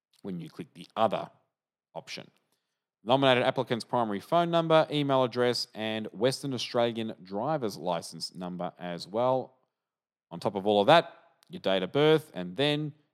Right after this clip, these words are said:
tick the "Yes, I agree" option when you confirm this is all true and correct,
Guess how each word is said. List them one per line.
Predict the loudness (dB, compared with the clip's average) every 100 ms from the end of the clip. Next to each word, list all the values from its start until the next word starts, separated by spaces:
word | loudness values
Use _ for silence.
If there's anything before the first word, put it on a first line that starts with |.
| _
tick | -10 -10 -10
the | -8
"Yes, | -2 0 -2 -2
I | 0 0
agree" | -2 -2 -2 -2
option | -4 -6 -6 -8 -6 -10 -14 _ _ _ -12
when | -8 -6
you | -6 -8
confirm | -8 -6 -4 -2
this | -4 -6
is | 0
all | 0 0
true | -2 -2
and | -2
correct, | 0 0 0